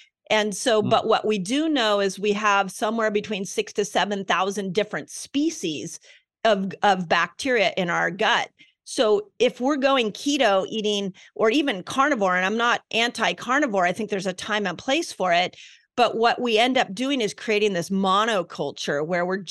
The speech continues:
Speaker 1: just feeding this small group of bacteria. But when we look at what these hormones, we need to do with these hormones, we have to remember that producing a hormone is one thing, but we gotta break that hormone down and the gut and the liver do that.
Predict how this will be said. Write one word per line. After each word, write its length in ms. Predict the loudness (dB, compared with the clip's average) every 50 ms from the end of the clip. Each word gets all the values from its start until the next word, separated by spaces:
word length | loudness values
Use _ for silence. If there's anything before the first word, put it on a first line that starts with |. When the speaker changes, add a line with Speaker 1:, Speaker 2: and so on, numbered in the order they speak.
| 0
Speaker 1:
just 280 | 0 0 0 -6 -12 _
feeding 340 | -6 -6 -4 -2 -4 -4 -4
this 180 | -4 -6 -6 -8
small 500 | -10 -8 -4 0 0 2 2 2 0 -2
group 360 | 0 2 4 4 4 2 0
of 160 | -4 -4 -2
bacteria. 880 | 0 0 2 0 0 -2 -8 -8 -4 -2 0 0 0 0 0 -2 -6 -10 _ _ _ _ _ _ _ _ _ _ 2
But 160 | 2 4 4
when 180 | 4 2 2 2
we 120 | 0 0
look 260 | 0 0 -2 -2 0 -2
at 140 | -4 -2
what 240 | 0 0 2 2 2 0
these 220 | -4 -4 -4 -4 -4
hormones, 580 | -2 -2 0 0 0 0 0 -2 -2 -4 -8 -12 -8
we 180 | -6 -4 -2 0
need 220 | 0 0 -2 -2
to 100 | -2 -4
do 220 | -4 -4 -4 -4 -2
with 120 | -4 -4
these 200 | -4 -4 -4 -4
hormones, 560 | -4 -2 -2 0 0 0 0 -2 -2 -6 -10 -12 -18 -20 -20 -20 -20 _ -2
we 80 | -2 0
have 280 | 0 0 -2 -2 -4 -4
to 100 | -2 -2
remember 480 | 0 0 2 2 2 2 2 0 0
that 300 | 2 2 2 2 0 -2 -6 _ _ -10
producing 500 | -8 -6 -2 -2 -2 -2 0 0 0 0
a 80 | 0
hormone 360 | 0 0 0 0 0 0 0 0
is 140 | -2 -2
one 260 | -2 -2 0 0 -2 -2
thing, 400 | -4 -4 -4 -4 -4 -6 -8 -12 _ _ _ _ _ _ _ _
but 120 | 0 2
we 140 | 4 4 4
gotta 200 | 2 2 2 0
break 540 | -2 -4 -4 -2 2 4 4 4 2 0 0
that 220 | 0 2 2 0
hormone 480 | 0 0 0 2 2 2 0 0 0 0
down 280 | 2 2 2 2 2 0
and 100 | -2 -2
the 60 | -2
gut 260 | 2 2 2 2 0
and 60 | -2
the 60 | -4
liver 320 | 0 0 0 0 0 0 -2
do 200 | -4 -4 -4 0
that. 280 | 0 2 2 2 0